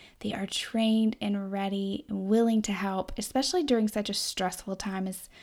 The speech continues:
we're dealing with right now. This is such a strange time, and it can really bring up a lot of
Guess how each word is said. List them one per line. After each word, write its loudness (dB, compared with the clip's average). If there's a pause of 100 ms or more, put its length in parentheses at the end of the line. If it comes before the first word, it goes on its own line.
(240)
we're 6
dealing 4
with -4
right -2
now. -4 (320)
This -2
is 2
such 0
a -2
strange 0
time, 0
and -4
it -8
can -4
really 0
bring 0
up -2
a -6
lot 0 (540)
of 0